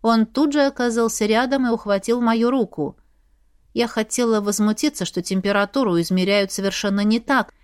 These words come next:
но тут же услышала, как Илья бормочет себе под нос заклинание. И от этого над моим запястьем расцветали светящиеся браслеты с непонятными символами.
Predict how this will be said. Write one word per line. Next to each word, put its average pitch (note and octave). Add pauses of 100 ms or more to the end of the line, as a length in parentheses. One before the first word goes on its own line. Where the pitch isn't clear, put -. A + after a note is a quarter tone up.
но E4
тут C#4+
же G#3+
услышала, A3
как G#3
Илья A3
бормочет G3
себе F#3
под G3+
нос F#3
заклинание. E3 (560)
И F#3
от F3
этого E3
над E3
моим E3+
запястьем F3
расцветали F#3+
светящиеся A#3
браслеты G3+
с -
непонятными F#3
символами. D#3